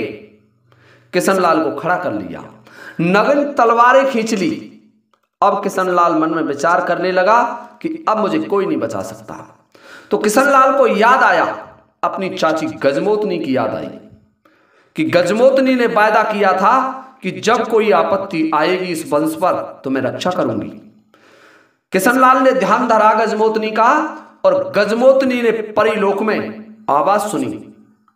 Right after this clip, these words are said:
कि "मेरा भतीजा, मेरा प्यारा भतीजा क्यों पुकार रहा है मुझे?" दौड़ करके आई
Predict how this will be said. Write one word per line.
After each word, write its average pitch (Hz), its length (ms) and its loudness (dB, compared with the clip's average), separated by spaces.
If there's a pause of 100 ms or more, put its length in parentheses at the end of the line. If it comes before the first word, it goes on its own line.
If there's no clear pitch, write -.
कि 139 80 -4
"मेरा 147 360 0
भतीजा, 208 680 -2 (1080)
मेरा 220 200 4
प्यारा 214 500 4 (420)
भतीजा 180 380 -2
क्यों 208 320 -4
पुकार 170 320 -2
रहा 131 140 -2
है 117 120 -4
मुझे?" 104 460 -12 (880)
दौड़ 269 320 4
करके 226 340 0
आई 110 260 -2